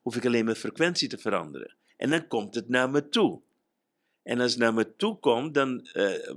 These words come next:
stel ik opnieuw de vraag: is dit echt wat ik wil? Ja, prima. Als het niet is, nou, wat wil ik dan weer wel? En zo blijf je creëren en manifesteren. En kwantummanifestatie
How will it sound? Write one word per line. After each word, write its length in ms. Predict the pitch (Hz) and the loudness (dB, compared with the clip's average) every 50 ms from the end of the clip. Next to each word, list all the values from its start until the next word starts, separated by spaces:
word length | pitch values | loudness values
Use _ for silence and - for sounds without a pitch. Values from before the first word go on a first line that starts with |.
| - - - | -14 -16 -20
stel 520 | - - - - - - - 123 127 123 | -18 -12 -8 -8 -8 -4 -2 0 2 2
ik 140 | 120 110 - | 2 2 0
opnieuw 300 | 117 98 110 120 135 143 | 0 -2 0 0 0 2
de 100 | 135 110 | 0 0
vraag: 240 | 98 110 107 104 - - | 0 0 0 -2 -2 -2
is 220 | 127 127 117 - | -2 0 2 0
dit 280 | - 110 117 110 - - | 0 2 0 0 0 -2
echt 280 | - 98 101 - - | -4 -4 -4 -2 -2
wat 180 | - 98 95 - | -4 -4 -4 -4
ik 120 | 107 - | -6 -2
wil? 360 | 190 208 208 143 92 - - _ _ _ _ _ _ _ _ _ _ _ _ _ _ | 2 2 2 2 2 -4 -8 _ _ _ _ _ _ _ _ _ _ _ _ _ _
Ja, 440 | - 87 85 85 87 98 123 151 | -10 -4 0 2 2 2 2 0
prima. 460 | 165 - - 190 - 196 165 110 90 57 | -2 -4 -4 -2 -2 -2 0 -2 -2 -2
Als 160 | 64 104 113 | -2 -2 -2
het 100 | 110 101 | -2 -2
niet 260 | 107 107 101 - - | -2 -4 -4 -2 0
is, 340 | 107 151 185 202 - - - - | 2 4 4 2 2 0 -2 -2
nou, 160 | 202 - - - | -2 -4 -4 -2
wat 180 | - 104 101 - | 0 0 0 2
wil 140 | 107 110 110 | 2 2 2
ik 120 | 117 113 | 2 0
dan 200 | 123 131 131 139 | 0 -2 0 0
weer 260 | 143 160 165 160 156 | 2 2 2 2 2
wel? 380 | 165 208 220 185 104 71 - - _ _ _ - - _ _ - | 2 4 4 4 2 2 -2 -10 _ _ _ -20 -20 _ _ -4
En 160 | - 127 120 | -4 -2 2
zo 220 | - 156 165 165 | 4 6 6 4
blijf 500 | 151 123 135 143 156 156 147 147 143 135 | 4 4 4 6 8 8 6 6 4 2
je 200 | - - 131 - | -2 -4 -4 -4
creëren 580 | - - 123 120 123 135 143 147 143 135 127 117 | -2 -2 0 2 4 6 6 6 6 4 4 2
en 100 | 117 120 | 0 2
manifesteren. 960 | 120 117 117 117 113 - 113 110 - - - 170 180 190 175 160 120 98 - - - - - - - - - - - | 2 2 2 0 0 0 0 2 2 2 4 4 4 4 4 2 2 0 -2 -6 -16 -20 -20 -20 -20 -20 -20 -10 -4
En 280 | - 123 127 120 120 - | 0 0 0 0 0 2
kwantummanifestatie 1600 | - 160 170 175 156 160 143 135 135 127 120 113 - 107 - - - - 165 175 208 226 220 - - - 117 117 143 - | 2 4 4 4 2 2 2 2 4 2 2 0 0 2 2 2 4 4 4 4 2 0 -4 -6 -4 -4 -2 -2 -4 -6